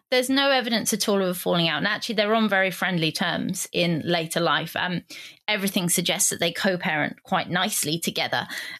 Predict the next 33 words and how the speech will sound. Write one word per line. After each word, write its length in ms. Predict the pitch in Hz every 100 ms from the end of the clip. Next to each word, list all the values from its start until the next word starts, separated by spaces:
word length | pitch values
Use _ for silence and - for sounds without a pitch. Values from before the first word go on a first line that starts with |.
| -
So 180 | - 240
no, 300 | 226 233 214
there's, 280 | 190 226 202
there's 360 | - 208 208 226
no 140 | 208
evidence 420 | 190 180 175 -
of 100 | 165
falling 280 | - 175 160
out. 120 | 170
I 120 | 170
think 260 | 226 240 190
it, 80 | - _
they 100 | 196
simply 560 | 185 208 156 175 175 - - _
grew 180 | 185 175
apart 580 | 170 - 185 170 165 -
distance-wise, 920 | 226 - 190 165 - 156 165 160 156
largely. 640 | 175 170 180 160 165 160
Um, 300 | - 170 170
Bessie 320 | 165 180 - 170
obviously 420 | 160 - 165 160
is 100 | 165
occupied 680 | - - - 170 156 160 -
with 340 | 170 156 151 -
her 180 | 165 156
first 340 | - 190 208
child. 340 | - 220 247 302 - - -
She's 320 | - 175 151
pregnant 400 | - 196 185 170
with 140 | 165
her 100 | 165
second 400 | 156 220 - 196
child. 480 | - 196 185 185 214